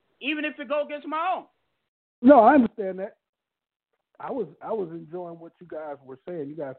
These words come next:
Speaker 2: put a lot of stuff out there. The thing that, um, like, you know, like, basically what you said in, in pertains to, you know,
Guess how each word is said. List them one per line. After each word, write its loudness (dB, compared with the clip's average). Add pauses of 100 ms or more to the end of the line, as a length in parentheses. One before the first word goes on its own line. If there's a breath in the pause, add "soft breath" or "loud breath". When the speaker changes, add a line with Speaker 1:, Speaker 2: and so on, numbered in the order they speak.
Speaker 2:
put -12
a -10
lot -12
of -16
stuff -10 (100)
out -14
there. -12 (680)
The -16
thing -6
that, -4 (1120)
um, -4 (440)
like, -6 (380)
you -14
know, -14 (160)
like, -16 (100)
basically -16
what -14
you -20
said -8 (580 soft breath)
in, -6 (100)
in -10
pertains -8 (160)
to, -6 (1400 soft breath)
you -4
know, -8